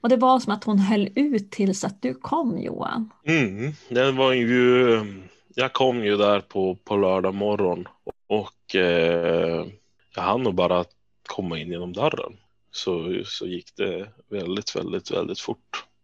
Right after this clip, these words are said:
Speaker 2: Jag tror att från när jag öppnade dörren till mamma var död, så jag tror det rörde sig om en kvart. Kan aldrig
Speaker 1: Mm.
Speaker 2: ha varit mer.
Speaker 1: Nej. Nej, det gick oerhört fort när du väl kom in. Det var som att hon verkligen väntade på dig, Johan.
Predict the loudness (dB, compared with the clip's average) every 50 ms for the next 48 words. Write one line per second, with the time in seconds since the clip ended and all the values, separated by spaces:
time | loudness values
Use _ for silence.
0 | _ _ -6 -6 -6 -2 0 0 0 0 0 0 0 0 0 0 0 2 2 2
1 | 0 -2 -4 -6 -2 0 2 0 0 0 -2 -8 -10 -12 -10 -10 -8 -8 -8 -10
2 | -14 -16 _ _ _ _ _ _ -2 -2 0 0 0 0 0 0 -2 -8 -8 -8
3 | -6 -4 -4 -2 -4 -4 -6 _ -14 -14 -12 -12 -14 -14 -18 -20 _ _ _ _
4 | _ _ -20 -16 -6 -2 -2 0 2 2 0 0 0 -2 -4 -6 -6 -8 -8 -12
5 | -10 -10 -10 -10 -10 _ _ -16 -16 -16 _ _ _ -20 -6 -4 -2 -2 0 0
6 | 0 0 0 -2 -4 -6 -6 -6 -6 -6 -6 -8 -10 -14 _ _ _ _ _ -2
7 | 0 0 2 0 -2 -4 -6 -4 -2 0 2 4 2 2 0 0 0 2 2 4
8 | 4 2 2 2 2 2 0 0 -2 -6 -6 -6 -6 -6 -4 -2 -2 0 0 0
9 | 0 0 -2 -2 -2 0 0 2 4 4 4 4 4 4 2 2 0 -2 -4 -2
10 | 0 2 2 2 2 0 0 0 0 0 -2 -2 -4 -6 -6 -4 -4 -4 -4 -4
11 | -2 -2 -2 -2 -4 -6 -6 -8 -8 -10